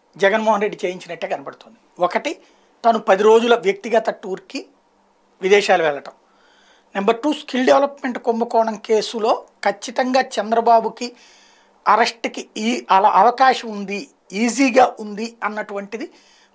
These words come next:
పక్కా ప్లాన్‌తోనే. దాన్ని ముందుగానే ఈడీకి కూడా ఇచ్చారు. సీఐడీ ఈడీకి కూడా ఇచ్చింది. ఈడీ ఆ కేసులో అరెస్టులు కూడా చేసింది. మిగతావి ఆరోపణలు. ఈడీ ఇందులో అరెస్ట్ కూడా చేసింది.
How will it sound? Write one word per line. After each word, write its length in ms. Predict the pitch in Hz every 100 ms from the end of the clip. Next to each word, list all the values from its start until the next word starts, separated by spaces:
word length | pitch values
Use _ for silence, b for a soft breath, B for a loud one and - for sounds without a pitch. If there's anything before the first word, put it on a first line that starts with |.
| -
పక్కా 500 | 226 - _ - 285
ప్లాన్‌తోనే. 680 | 262 - 202 220 214 - 254 _ _ _
దాన్ని 340 | 190 214 220 202
ముందుగానే 580 | 175 202 240 247 247 269 - b b b -
ఈడీకి 320 | 214 285 302
కూడా 200 | 262 247
ఇచ్చారు. 360 | 214 - - - _ _ _ _ _ _
సీఐడీ 500 | - 240 254 254 294 269
ఈడీకి 280 | 240 - -
కూడా 180 | 233
ఇచ్చింది. 320 | 190 - - _ _ _ _ _ _
ఈడీ 420 | 220 277 339 339 -
ఆ 100 | 240
కేసులో 440 | 240 269 269 302 -
అరెస్టులు 400 | 226 285 - 339
కూడా 180 | 311 262
చేసింది. 380 | 226 170 - - _
మిగతావి 500 | 202 233 254 277 285 -
ఆరోపణలు. 600 | 202 240 240 - 240 - _ _ -
ఈడీ 320 | 208 269 302 -
ఇందులో 320 | 226 240 - b b b 185
అరెస్ట్ 320 | 226 - -
కూడా 180 | 240 226
చేసింది. 360 | 180 151 -